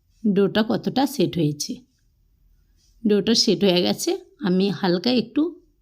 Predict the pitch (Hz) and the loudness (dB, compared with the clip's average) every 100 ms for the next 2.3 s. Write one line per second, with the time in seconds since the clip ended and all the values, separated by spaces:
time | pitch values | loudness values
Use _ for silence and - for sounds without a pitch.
0 | _ _ _ - 208 190 202 185 175 339 | _ _ _ -10 -4 0 2 0 -2 -8
1 | - 392 - 185 180 180 180 180 175 175 | -10 -20 -12 -2 0 2 2 2 4 2
2 | 175 175 | 0 -2